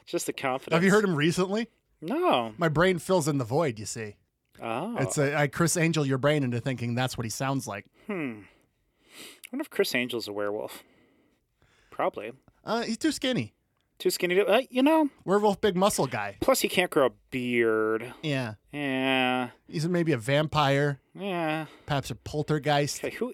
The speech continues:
Speaker 2: Maybe a
Speaker 1: is
Speaker 2: Frankenstein.
Speaker 1: Okay.
Speaker 2: Like if Doctor Frankenstein was like, "No, don't want big man, want twink."
Speaker 1: Oh. Chris Angel is, he's a bit twinky, isn't he?
Speaker 2: I remember him as a twink.
Speaker 1: Yeah. Can we say twink?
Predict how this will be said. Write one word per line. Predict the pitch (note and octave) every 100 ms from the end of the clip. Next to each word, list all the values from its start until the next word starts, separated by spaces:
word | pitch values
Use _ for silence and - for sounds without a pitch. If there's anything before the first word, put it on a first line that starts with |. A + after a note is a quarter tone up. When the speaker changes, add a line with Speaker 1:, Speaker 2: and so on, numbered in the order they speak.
| -
Speaker 2:
Maybe | D#3 C#3+ A3+ C4+
a | G3
Speaker 1:
is |
Speaker 2:
Frankenstein. | F3 D#3+ D3+ - - A2 G2+ G2 _ -
Speaker 1:
Okay. | C3+ - - -
Speaker 2:
Like | F3+ F#3
if | - D#3
Doctor | G#3+ G#3+
Frankenstein | - F#3+ F#3+ G3 G3+ F#3
was | D#3+
like, | D3+ -
"No, | E3+ E3
don't | C#3+ F3+
want | E3+ C#3
big | C#3
man, | C#3 C3
want | C3+ C3+
twink." | D3 A#2+ - - _ _ _ -
Speaker 1:
Oh. | B2+ D#3+ A#3+ D4+ E3+ C3 A#2+ G#2+ G2+ G2+ - _ _ - _
Chris | - G#3+
Angel | E4+ D4+ F#3
is, | B2+ A#2+ - _ _ _
he's | C#3 D#3+
a | G#3+
bit | G3+ -
twinky, | C3+ C#3 A2 G#2
isn't | B2 G#2+
he? | G2+
Speaker 2:
I |
remember | G3 F#3 F3+ C#3+
him | A2+
as | A2
a | G#2+
twink. | - A#2 A2 - _ _
Speaker 1:
Yeah. | F#3 E3 A2+ G#2 G2+ G#2+ _ _ _ _ _ _ _ _
Can | -
we | F3+
say | - G3+
twink? | - F#3 G3+ -